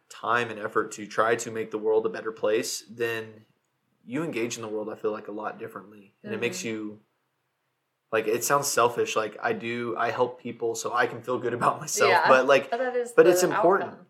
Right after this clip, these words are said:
Speaker 1: Yeah,
Speaker 2: Yeah.
Speaker 1: it is the outcome. And it feels good, though. It feels
Speaker 2: Yeah.
Speaker 1: good to, to, um, to know that you're contributing to society in other ways of just working a job. Of course, you need to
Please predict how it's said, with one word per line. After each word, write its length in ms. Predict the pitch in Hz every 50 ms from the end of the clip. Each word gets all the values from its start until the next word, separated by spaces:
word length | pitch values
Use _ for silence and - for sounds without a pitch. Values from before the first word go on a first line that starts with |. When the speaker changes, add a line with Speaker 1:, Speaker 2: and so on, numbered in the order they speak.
| _
Speaker 1:
Yeah, 160 | - - - 117
Speaker 2:
Yeah. 40 | 113
Speaker 1:
it 80 | 117 147
is 160 | 165 151 151
the 120 | 131 123
outcome. 360 | 117 117 - - 113 110 110 104
And 140 | 117 123 131
it 120 | 127 -
feels 220 | - 165 151 127
good, 240 | 127 - 170 190 -
though. 200 | - 104 101 101
It 100 | 101 -
feels 120 | - 135 110
Speaker 2:
Yeah. 100 | 101 104
Speaker 1:
good 180 | 139 160 160 -
to, 360 | - 135 113 110 110 110 - - _ _ _ _ _
to, 420 | - - 127 120 117 113 110 110 -
um, 440 | - 117 113 110 113 107 107 104 - _ _ - - - - -
to 100 | - 120
know 220 | 120 120 123 127
that 120 | 127 117
you're 160 | 117 123 120 113
contributing 540 | - - 113 - - 123 123 139 151 156 156
to 120 | - 170
society 640 | 165 - 190 - - 120 117 117 113 117 117 107 110
in 80 | 113 113
other 140 | 113 123 127
ways 320 | 120 117 113 113 117 113 117
of 80 | 104
just 300 | - 123 117 110 - -
working 320 | 113 117 113 110 - 117 107
a 40 |
job. 280 | 104 - - - - -
Of 100 | 117 -
course, 320 | - - 139 139 139 -
you 80 | - 123
need 140 | 120 117 110
to 320 | 117 113 113 110 110 107